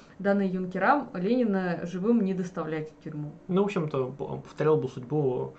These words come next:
Speaker 2: Роза Люксембург, К-, Карла Липкнехта. Ну, правда, они воск-, они чуть позже, правда, это сделали, но вот была бы очень большая аналогия, как-нибудь и про них тоже обязательно расскажем. В общем-то, для многих в тот момент оценивали, что происходящие события, то, что вот происходит контрреволюция, щас будет, э, щас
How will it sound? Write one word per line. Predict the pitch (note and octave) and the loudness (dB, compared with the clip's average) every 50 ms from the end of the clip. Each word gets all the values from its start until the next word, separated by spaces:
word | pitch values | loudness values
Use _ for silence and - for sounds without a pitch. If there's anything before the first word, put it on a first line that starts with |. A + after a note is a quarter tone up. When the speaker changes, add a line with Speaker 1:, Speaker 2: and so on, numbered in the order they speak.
| - - - - - - | -20 -20 -20 -20 -18 -10
Speaker 2:
Роза | - - C#3 D3+ C#3 C3+ | -4 2 2 4 4 4
Люксембург, | C3 C3 - C3 B2+ C3 C3+ C3 - - | 2 0 -2 -4 -2 -2 -4 -4 -6 -8
К-, | C3+ - | -8 -8
Карла | - - C3+ B2+ B2 | -4 -2 -2 -2 0
Липкнехта. | B2+ C#3+ D3 - C3 - - - - - | -2 -4 -4 -6 -8 -8 -8 -12 -8 -8
Ну, | D#3+ | 0
правда, | D#3 F3+ E3+ D3+ D3+ C#3+ | 4 4 6 6 6 6
они | C#3+ C#3+ C3 | 6 4 2
воск-, | A#2 A#2 A2+ - - - - - C#3 | 2 0 -4 -6 -10 -16 -14 -12 -8
они | B2+ B2+ B2+ A#2+ | -6 -6 -6 -6
чуть | - - | -8 -10
позже, | - A#3 C4 B3 - | -2 -2 0 0 0
правда, | - - A#2+ | -2 -2 -4
это | - B2+ | -6 -10
сделали, | A#2 A#2+ A#2 A#2 C3 | -6 -2 0 0 2
но | E3+ F#3 | 2 2
вот | D#3 C3+ C3+ - | 2 0 -2 -2
была | C#3 C#3+ C#3 | -2 -2 -2
бы | C3 C3 | 0 0
очень | C3 C3 - B2+ A#2+ - - - - - - - - | -2 -2 -2 -8 -10 -10 -16 -20 -20 -20 -20 -8 0
большая | B2+ C3 C3 - B2+ | 0 2 2 2 0
аналогия, | A#2+ B2 C#3 F3+ G#3+ G3+ C3 A#2 | 0 2 2 2 2 2 0 0
как-нибудь | A#2 - C#3+ C#3+ - C3 A#2+ A#2+ A#2 - | 0 -2 -4 -4 -4 -6 -6 -6 -10 -10
и | F2+ | -6
про | F2 A2+ A#2 | -4 -4 -2
них | A#2+ B2+ - - - - - - - - - | -2 -4 -8 -10 -18 -20 -20 -20 -20 -10 -4
тоже | C#3 C#3 C3+ | 0 0 0
обязательно | C3+ C3 B2+ - - A#2 | 0 -2 -4 -4 -4 -6
расскажем. | A#2+ - - - A2+ - A2+ | -6 -4 -6 -10 -8 -6 -4
В | D#3 | -4
общем-то, | E3+ - F#3 - - D#3 | 0 0 0 2 2 2
для | C3+ C3 C3+ | 2 4 2
многих | C3 C#3 E3+ G#3 G3+ F3 D3+ C#3 - - - | 2 4 2 0 0 0 -2 -4 -6 -12 -10
в | - | -8
тот | - C3+ | -4 -2
момент | C#3 C3+ C#3+ C3+ B2 | 0 0 0 -2 -2
оценивали, | A#2 - E3+ F#3 F#3 E3+ D3 C3+ | -2 0 2 2 4 4 2 0
что | C3+ - C3+ A#2+ | 0 -2 -6 -8
происходящие | - - - C3+ - - C3 C#3 D#3 D3+ D#3 - C3+ | -4 -4 -4 -4 0 0 4 4 4 4 4 2 -4
события, | C3+ - B2 C3 F3+ A3 G#3+ - G#2 | -2 -2 0 0 0 0 0 -2 -4
то, | - - - B2 | -4 -4 -6 -8
что | A#2 - - - - B2+ A#2+ | -8 -10 -10 -4 -2 -2 0
вот | A#2 A#2 A#2 - - - - - - - - - - - - | 0 -2 -4 -4 -8 -16 -18 -18 -20 -20 -20 -20 -14 -14 -4
происходит | - C3+ C3+ - - D3 C3+ C3+ | 0 0 0 2 2 2 2 2
контрреволюция, | - C3 B2 - C3 C3 C3 C3+ G3 A3 A#3+ - - F#3 E3 D#3 D3+ D3 | 2 -2 -2 0 0 2 4 4 4 4 2 0 0 0 2 2 0 0
щас | - - - | -4 -8 -10
будет, | - - - C3+ - - - - | -8 -8 -8 -8 -8 -8 -10 -12
э, | - - - - - B2 | -12 -12 -12 -12 -12 -14
щас | B2 | -16